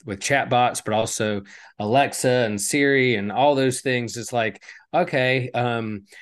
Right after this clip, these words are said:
when does they become self-aware, or can they be a real friend or not? What about robots in terms of philosophy and,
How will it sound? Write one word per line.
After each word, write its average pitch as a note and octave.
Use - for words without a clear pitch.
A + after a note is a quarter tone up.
when C3
does C#3
they B2+
become B2
self-aware, A#2+
or G#2+
can C3+
they C3
be B2
a A#2
real A2+
friend A2+
or A2+
not? A2
What C3
about A#2+
robots A2+
in G#2
terms A2+
of G#2
philosophy A2+
and, G2